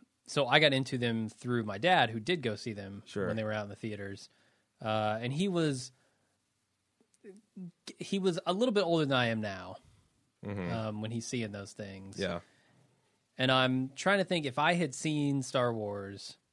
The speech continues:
Speaker 1: for the first time. Th-, the thing is, when Star Wars came out, there was nothing else like it. It's so hard to say, like,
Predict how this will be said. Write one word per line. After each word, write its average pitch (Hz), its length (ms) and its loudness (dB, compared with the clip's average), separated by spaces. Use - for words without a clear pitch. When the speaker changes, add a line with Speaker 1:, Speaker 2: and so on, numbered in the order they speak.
Speaker 1:
for - 220 -4
the 120 100 -2
first 147 340 -2
time. 131 200 0
Th-, 214 160 -6
the 220 120 -4
thing 294 220 2
is, 208 240 4
when 165 200 2
Star 240 200 2
Wars 208 140 0
came 160 160 0
out, 143 120 4
there 127 80 2
was 113 120 -2
nothing 117 280 2
else 104 180 -6
like 98 260 -10
it. 101 100 -18
It's 147 140 -4
so 247 220 6
hard 202 200 6
to 143 60 -2
say, 123 480 6
like, 117 260 -2